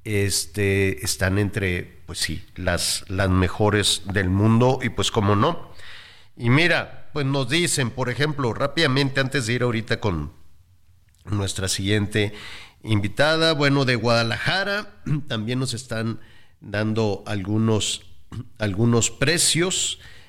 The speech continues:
Dice, "Buenos días, yo soy de Texcoco." Gracias, Felipe.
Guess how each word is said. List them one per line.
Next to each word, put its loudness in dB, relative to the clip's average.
Dice, 2
"Buenos 2
días, 2
yo -2
soy 2
de 2
Texcoco." -2
Gracias, 0
Felipe. -2